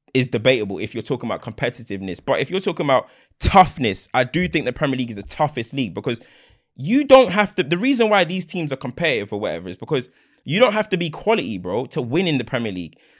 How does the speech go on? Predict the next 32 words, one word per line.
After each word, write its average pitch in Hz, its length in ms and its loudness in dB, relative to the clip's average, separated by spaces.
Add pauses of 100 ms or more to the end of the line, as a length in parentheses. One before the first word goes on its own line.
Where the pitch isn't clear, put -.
(100)
You 247 180 0
just - 220 -2
gotta 165 220 4
match 175 320 2
these 156 180 -2
guys 139 260 2
physically, 190 640 -4 (100)
legs, 165 540 4
energy, 165 420 2
intensity. 139 640 -6
That's 139 220 -2
all 170 140 -4
you 160 100 -6
gotta 120 160 0
do. 123 340 -4
In 247 140 0
the 233 100 -2
other 185 160 0
countries, 139 480 -4 (420)
you 175 140 0
can 185 160 0
be 147 180 0
whoever 143 380 0
you 156 140 -2
want. 131 300 -2 (260)
Try 185 240 2
and 175 100 -2
do 165 120 -6
this 147 180 -4
whole 139 160 0
intensity 135 500 -4
crap. - 380 -6